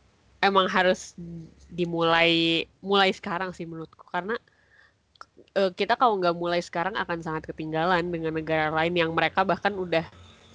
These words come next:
menjalankan roket sendiri. Emang harus kita mulai dari sekarang, ya mungkin di generasi kita. Semoga ya dengan adanya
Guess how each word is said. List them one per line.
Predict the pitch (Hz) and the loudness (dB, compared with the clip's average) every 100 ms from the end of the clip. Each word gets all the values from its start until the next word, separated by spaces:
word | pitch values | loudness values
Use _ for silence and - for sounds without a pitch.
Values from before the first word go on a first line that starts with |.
| - _ _ _ _ | -20 _ _ _ _
menjalankan | 202 185 180 190 | 4 4 6 2
roket | 190 180 - 196 | 2 0 -2 -4
sendiri. | - 208 196 196 196 208 202 - | -2 -6 -4 -4 -2 -2 -4 -2
Emang | 208 214 | 2 4
harus | 208 208 214 - | 4 4 2 -2
kita | - 214 202 | 2 4 6
mulai | 196 | 6
dari | 190 185 | 6 4
sekarang, | - 202 214 202 | 2 2 4 2
ya | 196 165 | 0 -2
mungkin | 170 - 202 226 | -6 -4 -4 0
di | 240 | -2
generasi | 185 175 165 170 170 | -2 -4 0 -2 -2
kita. | 170 160 - 165 170 214 220 _ _ _ _ _ _ _ 180 - | -12 -8 -2 2 2 -2 -8 _ _ _ _ _ _ _ -16 -8
Semoga | 202 180 170 202 | 0 0 4 4
ya | 233 180 170 - _ _ | 6 6 4 0 _ _
dengan | _ 185 196 190 | _ 4 6 4
adanya | 185 185 185 180 180 | 4 2 2 0 0